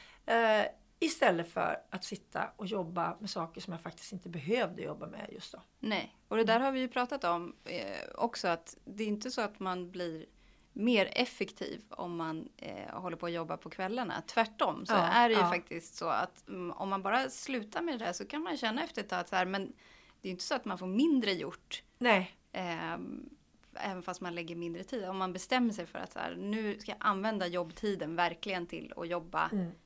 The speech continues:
Speaker 2: järnet.
Speaker 1: Mm.
Speaker 2: Och sen så är, går man hem
Speaker 1: Ja,
Speaker 2: från jobbet och
Speaker 1: ja,
Speaker 2: släpper det.
Speaker 1: ja.
Speaker 2: Då får ju hjärnan tid att ladda om och känna sig fräsch dagen efter
Speaker 1: Mm.
Speaker 2: istället också.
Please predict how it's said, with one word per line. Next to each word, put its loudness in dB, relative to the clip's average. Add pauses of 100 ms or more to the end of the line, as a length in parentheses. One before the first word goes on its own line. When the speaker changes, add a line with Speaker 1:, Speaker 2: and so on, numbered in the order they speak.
Speaker 2:
järnet. 2
Speaker 1:
Mm. -4 (120)
Speaker 2:
Och -6
sen -4
så -2
är, -2 (180)
går -4
man -2
hem 2
Speaker 1:
Ja, 2
Speaker 2:
från 0
jobbet -6
och 4
Speaker 1:
ja, 6
Speaker 2:
släpper -4
det. -4
Speaker 1:
ja. -2 (120)
Speaker 2:
Då -4
får 0
ju 4
hjärnan 0
tid -4
att -2
ladda 0
om 2
och 0
känna -2
sig -6
fräsch 0
dagen -2
efter -6
Speaker 1:
Mm. -2
Speaker 2:
istället -4
också. -6